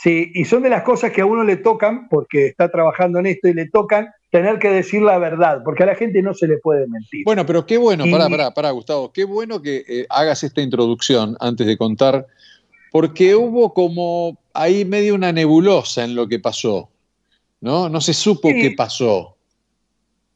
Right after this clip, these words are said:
Speaker 1: Lo, lo que pasó es que la familia termina,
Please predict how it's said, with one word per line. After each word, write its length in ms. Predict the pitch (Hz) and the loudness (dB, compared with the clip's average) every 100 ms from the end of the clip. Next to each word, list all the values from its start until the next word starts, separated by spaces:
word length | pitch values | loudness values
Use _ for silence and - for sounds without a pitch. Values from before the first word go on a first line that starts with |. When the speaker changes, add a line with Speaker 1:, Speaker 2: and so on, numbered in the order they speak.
| - - 262 | -18 -8 -4
Speaker 1:
Lo, 160 | 247 247 | 0 0
lo 140 | 240 240 | 0 -2
que 120 | 254 | 0
pasó 320 | 262 - 359 | 0 0 0
es 80 | 359 | 0
que 920 | - 196 190 180 170 165 160 156 160 165 | 2 0 2 0 0 0 0 -2 0 2
la 100 | 156 | 2
familia 800 | 185 220 262 226 170 151 139 - | 0 0 0 2 0 -4 -8 -2
termina, 880 | 170 165 190 180 160 147 139 120 | -2 0 0 0 0 -2 -6 -10